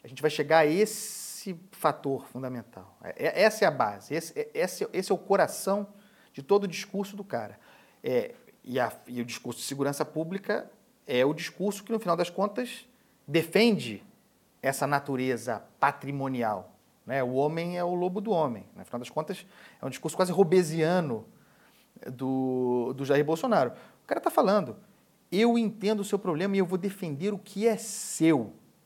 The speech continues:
os seus valores, o seu patrimônio mesmo." É só isso. Isso é muita coisa. Quer dizer, não é à toa que o discurso do cara comove, né? Porque ele pega na veia do eleitor.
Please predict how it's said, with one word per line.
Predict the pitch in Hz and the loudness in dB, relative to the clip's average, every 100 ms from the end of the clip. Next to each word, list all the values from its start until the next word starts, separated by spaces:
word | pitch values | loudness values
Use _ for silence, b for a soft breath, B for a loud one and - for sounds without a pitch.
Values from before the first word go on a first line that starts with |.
| _ - | _ -18
os | 120 | -10
seus | - 147 | -4 -2
valores, | 123 160 151 135 143 127 107 101 | 8 8 8 6 2 0 -4 -14
o | 117 | -12
seu | - 143 | -6 -6
patrimônio | 143 147 151 147 139 143 165 156 | -4 -6 -4 -6 -4 -4 -4 -4
mesmo." | 123 110 107 B B | -8 -8 -14 B B
É | - - | -2 -2
só | - - - 226 | -4 -6 4 6
isso. | 180 185 196 - - - B | 6 2 -4 -8 -16 -20 B
Isso | - 190 226 | -4 0 2
é | |
muita | 170 175 180 - | 2 2 2 -2
coisa. | - 98 101 _ _ _ _ | -10 -14 -14 _ _ _ _
Quer | - | -14
dizer, | 107 B B | -14 B B
não | 156 196 185 | -4 0 2
é | 165 | 2
à | |
toa | - - 185 160 | 0 -4 0 0
que | - | 0
o | 160 | -10
discurso | 151 - 170 | -10 -12 -14
do | - | -12
cara | - 165 | -2 -2
comove, | 165 - 165 147 151 151 113 98 - _ _ _ _ _ _ _ _ _ _ - | 0 0 0 4 6 6 4 -12 -18 _ _ _ _ _ _ _ _ _ _ -14
né? | 131 | -12
Porque | - | -4
ele | 185 | -4
pega | - 190 185 185 | 0 2 4 2
na | 196 185 | 2 0
veia | 135 127 175 208 147 | 0 0 2 4 2
do | 123 113 | 0 -6
eleitor. | 101 92 - | -8 -14 -20